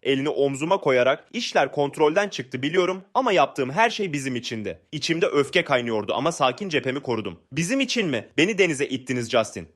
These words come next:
Neredeyse ölüyordum." Başını salladı. Gergin bir şekilde gülerek, "Ben, ben yüzme bilmediğini bilmiyordum. Çok ileri giden bir şakaydı." İfademim savunmasız görünmesini sağlamaya çalıştım. Sanki manipülasyonuna tekrar kanıyormuşum gibi. "Belki haklısın,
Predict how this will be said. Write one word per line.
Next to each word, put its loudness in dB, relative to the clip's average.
Neredeyse 4
ölüyordum." 0
Başını 2
salladı. 0
Gergin 2
bir 4
şekilde -2
gülerek, 0
"Ben, 2
ben 2
yüzme -2
bilmediğini -2
bilmiyordum. -2
Çok 4
ileri 2
giden 2
bir 0
şakaydı." -2
İfademim 2
savunmasız 2
görünmesini 0
sağlamaya 2
çalıştım. -4
Sanki 0
manipülasyonuna 2
tekrar 2
kanıyormuşum 0
gibi. -6
"Belki 4
haklısın, 0